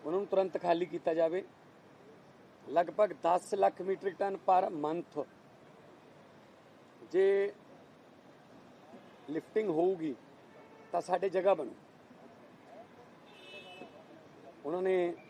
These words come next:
ਇਸ ਗੱਲ ਦਾ ਭਰੋਸਾ ਦਿੱਤਾ ਕਿ ਬਿਲਕੁਲ ਦਸ ਲੱਖ ਟਨ ਤੇ ਅਸੀਂ per month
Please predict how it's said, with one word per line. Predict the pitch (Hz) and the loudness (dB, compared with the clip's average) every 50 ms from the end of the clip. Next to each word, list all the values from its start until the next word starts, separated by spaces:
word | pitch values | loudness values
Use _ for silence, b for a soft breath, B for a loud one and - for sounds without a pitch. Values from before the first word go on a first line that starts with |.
| - - - - - - - - - | -20 -20 -20 -20 -20 -20 -20 -12 -12
ਇਸ | 139 - - | -12 -6 -4
ਗੱਲ | 180 165 | -4 -4
ਦਾ | 147 - | -4 -4
ਭਰੋਸਾ | - 175 170 - 160 156 | -4 -4 -4 -2 -2 -4
ਦਿੱਤਾ | 160 160 - 185 180 | -4 -2 -2 -2 -2
ਕਿ | - 180 180 175 - - - - - - | 0 -2 -4 -4 -4 -10 -14 -18 -14 -12
ਬਿਲਕੁਲ | 135 143 135 175 165 | -10 -8 -8 -8 -6
ਦਸ | 143 160 147 - | -4 -4 -4 -4
ਲੱਖ | 143 135 135 - - | -6 -8 -8 -6 -8
ਟਨ | 160 143 139 | -6 -6 -6
ਤੇ | 127 - 139 135 | -6 -6 -8 -8
ਅਸੀਂ | 120 127 131 127 127 151 - - - - - - - - - - - - - - - - - - - - - - - - - - 135 | -8 -10 -12 -14 -14 -14 -20 -20 -20 -20 -20 -20 -20 -20 -20 -20 -20 -20 -20 -18 -16 -18 -18 -18 -20 -20 -20 -20 -20 -20 -12 -10 -8
per | 139 143 | -8 -6
month | 147 147 143 139 | -6 -8 -8 -10